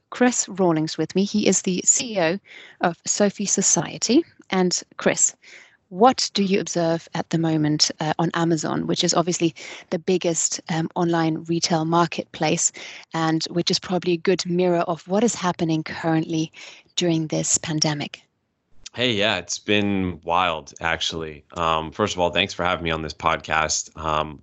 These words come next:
Speaker 2: love to, to talk about this because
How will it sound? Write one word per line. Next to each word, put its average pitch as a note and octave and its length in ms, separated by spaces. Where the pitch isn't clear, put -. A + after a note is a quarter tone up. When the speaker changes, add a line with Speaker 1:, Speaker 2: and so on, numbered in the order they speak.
Speaker 2:
love E2 320
to, D#2+ 520
to E2 180
talk D#2 300
about D#2 220
this D#2 180
because D#2+ 420